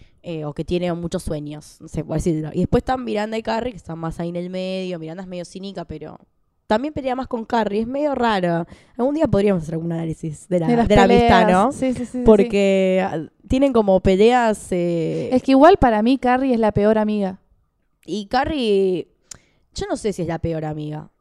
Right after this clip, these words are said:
Speaker 2: Para mí es bastante mala amiga.
Speaker 1: Es bastante pata a veces.
Speaker 2: Sí, pero después
Speaker 1: Acompaña bastante.
Speaker 2: Boluda, la canti-, bueno, eso lo vamos a discutir
Speaker 1: <laughs>
Speaker 2: en otro momento
Speaker 1: Sí,
Speaker 2: porque
Speaker 1: sí, lo podemos
Speaker 2: una vez
Speaker 1: dejar
Speaker 2: que
Speaker 1: para
Speaker 2: entramos
Speaker 1: otro
Speaker 2: en el
Speaker 1: momento.
Speaker 2: tema
Speaker 1: Sí, sí.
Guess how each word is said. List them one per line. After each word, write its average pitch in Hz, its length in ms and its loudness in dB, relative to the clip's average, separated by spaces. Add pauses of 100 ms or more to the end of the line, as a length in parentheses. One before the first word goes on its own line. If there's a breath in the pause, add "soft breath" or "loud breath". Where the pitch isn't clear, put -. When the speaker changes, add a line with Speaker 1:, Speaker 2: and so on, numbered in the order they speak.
(240)
Speaker 2:
Para 233 180 -8
mí 262 120 4
es 285 80 2
bastante 247 420 0
mala 233 200 0
amiga. 208 240 -6
Speaker 1:
Es 294 80 2
bastante 277 400 0
pata 180 340 -4
a 160 60 -6
veces. 147 720 -12
Speaker 2:
Sí, - 300 -4
pero 254 180 4
después 254 200 4
Speaker 1:
Acompaña 240 680 2
bastante. 165 880 -6 (180)
Speaker 2:
Boluda, 392 360 8
la 320 100 6
canti-, 330 300 0
bueno, 214 320 -4 (160)
eso 262 220 0
lo 262 100 2
vamos 254 200 0
a 240 60 0
discutir 240 480 2
Speaker 1:
<laughs> 208 240 4
Speaker 2:
en 254 140 4
otro 294 220 6
momento 262 320 6
Speaker 1:
Sí, 233 80 4
Speaker 2:
porque 220 220 4
Speaker 1:
sí, 214 40 4
lo 202 140 4
podemos 202 100 2
Speaker 2:
una 254 140 4
vez - 80 2
Speaker 1:
dejar 226 120 2
Speaker 2:
que 311 40 0
Speaker 1:
para - 140 2
Speaker 2:
entramos 302 200 6
Speaker 1:
otro 302 120 6
Speaker 2:
en 269 60 6
el 277 60 4
Speaker 1:
momento. 285 200 0
Speaker 2:
tema 285 380 0
Speaker 1:
Sí, 190 280 -4
sí. 175 200 -2